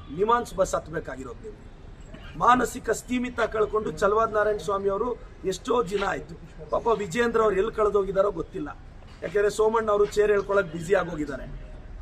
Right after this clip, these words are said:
ಈ ಬಿ ಜೆ ಪಿ ಅವ್ರಿಗೆ ಮಾನ ಮರ್ಯಾದೆ ಇದ್ರೆ, ಮಾನ ಮರ್ಯಾದೆ ಇದ್ರೆ, ಆರ್ ಅಶೋಕಣ್ಣ ಹೇಳ್ತಾರೆ ನಮ್ಮ ಮುಖ್ಯಮಂತ್ರಿಗಳ ಬಗ್ಗೆ, ಉಪಮುಖ್ಯಮಂತ್ರಿಗಳ ಬಗ್ಗೆ. ಅಣ್ಣ, ನಿಮಗ್ ಮಾನ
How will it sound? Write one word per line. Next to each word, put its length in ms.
ಈ 40
ಬಿ 260
ಜೆ 220
ಪಿ 160
ಅವ್ರಿಗೆ 220
ಮಾನ 320
ಮರ್ಯಾದೆ 500
ಇದ್ರೆ, 640
ಮಾನ 280
ಮರ್ಯಾದೆ 380
ಇದ್ರೆ, 340
ಆರ್ 200
ಅಶೋಕಣ್ಣ 480
ಹೇಳ್ತಾರೆ 600
ನಮ್ಮ 160
ಮುಖ್ಯಮಂತ್ರಿಗಳ 760
ಬಗ್ಗೆ, 220
ಉಪಮುಖ್ಯಮಂತ್ರಿಗಳ 840
ಬಗ್ಗೆ. 260
ಅಣ್ಣ, 260
ನಿಮಗ್ 300
ಮಾನ 180